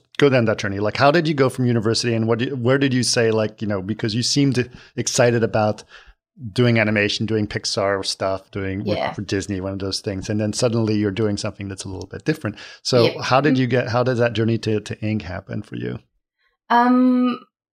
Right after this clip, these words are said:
Speaker 2: I, s-, I said that a f-, a few times before, but I actually met, uh, Kamen, who is one of the founders of Ink, um, at one of the Chaos events. I think it was C G Code for Art or something like that, called back then,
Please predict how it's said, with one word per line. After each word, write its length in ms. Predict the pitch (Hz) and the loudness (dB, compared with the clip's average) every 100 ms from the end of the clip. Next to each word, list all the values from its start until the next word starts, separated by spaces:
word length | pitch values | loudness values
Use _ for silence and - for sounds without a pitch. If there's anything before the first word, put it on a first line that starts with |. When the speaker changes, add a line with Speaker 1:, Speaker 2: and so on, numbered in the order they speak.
| - | -4
Speaker 2:
I, 60 | |
s-, 160 | 220 - | -4 -2
I 140 | 226 214 | -2 0
said 240 | 262 262 | -2 0
that 160 | 226 185 | 0 0
a 60 | |
f-, 180 | 180 - - | -4 -8 -8
a 60 | |
few 220 | 202 214 202 | -4 -4 0
times 280 | 190 202 | 2 2
before, 400 | 202 151 - 165 | 0 -10 -6 -4
but 100 | 165 | 0
I 160 | 175 196 | 0 2
actually 720 | 208 214 214 214 190 175 170 | 0 -2 -2 2 2 0 -2
met, 340 | 190 180 175 - - - - - | -2 0 -2 -8 -14 -14 -14 -8
uh, 340 | 175 170 165 160 | -4 -2 -2 -4
Kamen, 420 | 165 160 180 175 | -4 -2 -2 -4
who 100 | 180 | -6
is 100 | 165 | -4
one 160 | 170 | -4
of 160 | 170 160 | -2 -4
the 180 | 160 156 | -4 -4
founders 600 | - 160 160 170 165 165 | -4 -2 0 -2 -4 -6
of 100 | 160 | -4
Ink, 380 | 175 240 254 - | 0 0 -4 -4
um, 520 | 180 170 165 165 - | -2 0 0 -2 -6
at 160 | 185 202 | -8 -2
one 180 | 175 175 | 0 0
of 140 | 170 | -2
the 260 | 165 165 160 | -2 -2 -4
Chaos 320 | - 165 160 | -4 -4 -4
events. 480 | 160 156 202 262 - _ - - 202 - | -4 -2 0 -2 -6 _ -20 -20 -10 -2
I 140 | 185 | -2
think 380 | 202 202 202 196 | 2 4 4 2
it 100 | 185 | -2
was 180 | 185 - | -4 -6
C 240 | - 202 | -2 0
G 320 | 202 202 202 - - | 2 0 0 -6 -2
Code 240 | 196 202 | 0 0
for 200 | - 190 | -2 -4
Art 320 | - 208 277 285 | 0 0 -2 -6
or 80 | 202 | -4
something 360 | 202 202 202 | 0 2 2
like 160 | 185 185 | 0 0
that, 320 | 196 254 - | 0 -2 -4
called 260 | 233 226 208 | -2 -2 0
back 160 | 214 | -2
then, 300 | 214 233 302 | 0 0 -2